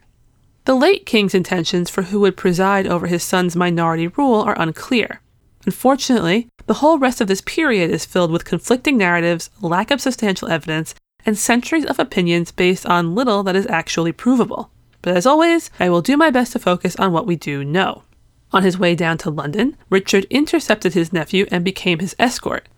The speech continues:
arresting Edward the Fifth's Woodville uncle, the Earl Rivers, and his close associates in the process. The news of this reached the widowed Queen, Elizabeth Woodville, and she took her remaining children into sanctuary.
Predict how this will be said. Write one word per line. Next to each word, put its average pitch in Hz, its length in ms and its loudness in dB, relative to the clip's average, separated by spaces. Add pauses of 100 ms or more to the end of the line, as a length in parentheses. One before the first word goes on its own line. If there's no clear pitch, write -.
(260)
arresting 196 580 2
Edward 180 220 0
the 170 100 0
Fifth's - 480 -2
Woodville 165 340 -2
uncle, 208 340 0
the 180 160 0
Earl 156 220 0
Rivers, 156 440 -2 (100)
and 247 300 2
his 269 140 0
close 185 260 2
associates 175 540 -2
in 175 120 -4
the 160 80 -4
process. - 640 -4 (180)
The 254 100 4
news 302 260 6
of 403 100 4
this 226 220 4
reached 180 340 -2
the 208 80 2
widowed 175 300 0
Queen, 202 460 0
Elizabeth 175 400 -4
Woodville, 226 480 -2 (160)
and 196 100 2
she 226 120 0
took 254 240 -2
her 285 120 0
remaining 190 380 2
children 185 400 0
into 170 200 -2
sanctuary. 165 840 -2